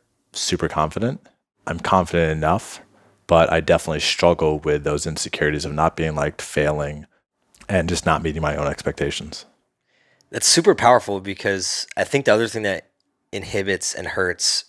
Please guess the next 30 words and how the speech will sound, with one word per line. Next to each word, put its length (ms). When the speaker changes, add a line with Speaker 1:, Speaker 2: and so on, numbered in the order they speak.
Speaker 2:
people's 380
consistency 760
is 160
they're 140
comparing 520
themselves 680
to 240
somebody's 800
part 340
Z 360
of 180
the 100
story 720
Speaker 1:
Right. 220
Speaker 2:
rather 320
than 160
their 120
part 280
A. 180
Like, 200
th-, 140
we 100
don't 240
know 220
the 100
Cam 600
that 240
was 600
underweight 580
and 480